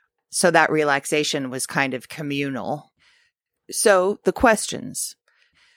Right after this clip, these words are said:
So the first one was, to what extent did we feel comfortable doing power exchange, and why? Do you think we did any kind of power exchange there?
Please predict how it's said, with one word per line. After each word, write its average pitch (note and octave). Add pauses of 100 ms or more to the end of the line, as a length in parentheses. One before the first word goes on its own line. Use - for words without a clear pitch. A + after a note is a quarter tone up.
(260)
So G3
the F#3+
first A#3+
one F#3+
was, C#3
to -
what D3
extent C#3+
did C#3
we D#3+
feel D3
comfortable C#3
doing C#3
power D3
exchange, A#2+
and C#3+
why? C3 (520)
Do G3
you F#3+
think G#3
we G#3+
did F#3
any F3
kind D#3
of C#3
power C#3
exchange B2 (400)
there? A#2